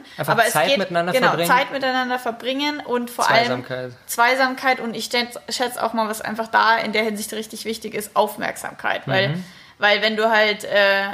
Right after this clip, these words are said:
Speaker 2: wirklich Quality Time, also wirklich
Speaker 1: Mhm.
Speaker 2: Zweisamkeit genießt, dann geht's ja meistens darum, dass man sich wirklich volle Aufmerksamkeit,
Speaker 1: Mhm.
Speaker 2: äh, schenkt, äh,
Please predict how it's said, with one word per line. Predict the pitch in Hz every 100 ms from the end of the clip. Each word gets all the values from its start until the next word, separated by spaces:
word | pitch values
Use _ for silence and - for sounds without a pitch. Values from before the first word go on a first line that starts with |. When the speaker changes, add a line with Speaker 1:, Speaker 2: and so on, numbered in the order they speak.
| - -
Speaker 2:
wirklich | 220 233 247
Quality | - 233 254 262 -
Time, | - - 277 285 254
also | 220 214 208
wirklich | 294 330 -
Speaker 1:
Mhm. |
Speaker 2:
Zweisamkeit | 240 233 254 269 254 247 - _ _ _ 262 247 247 -
genießt, | 214 233 294 - - - -
dann | 202 214 220
geht's | 233 240
ja | 233
meistens | 208 214 226 226
darum, | 208 202 214
dass | 220
man | 214
sich | 202 208
wirklich | 214 214 226 -
volle | - 220 220
Aufmerksamkeit, | 226 226 247 - 123 127 240 233
Speaker 1:
Mhm. | - - - - 220
Speaker 2:
äh, | 220
schenkt, | - 226 233 247 -
äh, | - 214